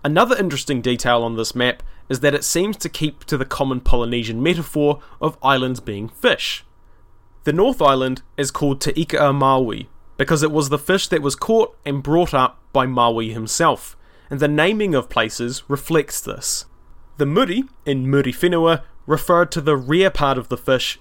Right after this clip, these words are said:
in the north, whereas places that have mua in their name refer to the head of the fish and tend to be closer to the southern part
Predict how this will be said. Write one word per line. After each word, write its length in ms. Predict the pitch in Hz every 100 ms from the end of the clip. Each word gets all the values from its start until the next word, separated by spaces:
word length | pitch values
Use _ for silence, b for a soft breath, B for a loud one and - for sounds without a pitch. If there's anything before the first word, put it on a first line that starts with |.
| -
in 120 | 135
the 100 | 123
north, 560 | 143 170 110 - - - - -
whereas 300 | 131 123 117
places 400 | - 127 - 113
that 180 | 123 110
have 220 | 117 104
mua 440 | 117 165 262 175 -
in 140 | 113
their 140 | 110
name 360 | 117 139 143 139 b b -
refer 360 | 151 156 170 151
to 80 | 139
the 120 | 147
head 260 | - 196 185
of 100 | 151
the 100 | 160
fish 440 | 170 165 - - - 143
and 160 | 143
tend 240 | - 165 170
to 80 |
be 100 | 160
closer 460 | 170 - 135 127 131
to 140 | -
the 120 | 139 143
southern 460 | - 175 151 123
part 300 | 104 90 87